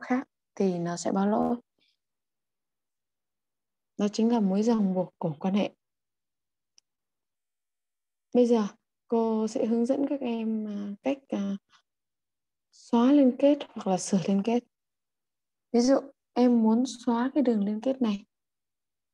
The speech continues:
thì chúng ta sẽ làm như thế nào?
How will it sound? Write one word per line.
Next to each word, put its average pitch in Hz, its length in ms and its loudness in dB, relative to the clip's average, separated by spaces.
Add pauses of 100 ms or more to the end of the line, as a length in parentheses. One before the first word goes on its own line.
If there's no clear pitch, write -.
(340)
thì 208 280 -2 (300)
chúng 202 200 -8
ta 220 180 -8
sẽ - 140 -8
làm 214 320 -6
như 196 100 -6
thế 196 120 -6
nào? 208 180 -4